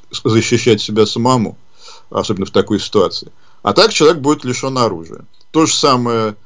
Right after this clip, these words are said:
с жен-, с женами, которые подвергаются нападению бывших или, там, любовников, мужей и так далее.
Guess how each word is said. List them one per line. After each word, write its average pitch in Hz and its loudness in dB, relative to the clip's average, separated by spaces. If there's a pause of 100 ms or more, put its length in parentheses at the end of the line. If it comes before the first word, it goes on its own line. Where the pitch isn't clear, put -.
(140)
с 107 -6 (180)
жен-, 156 4
с 120 2
женами, 196 4
которые 156 4
подвергаются 131 2
нападению 120 0
бывших 107 -4
или, 101 4
там, 98 -2
любовников, 104 4
мужей 107 2
и - 0
так 101 4
далее. 101 2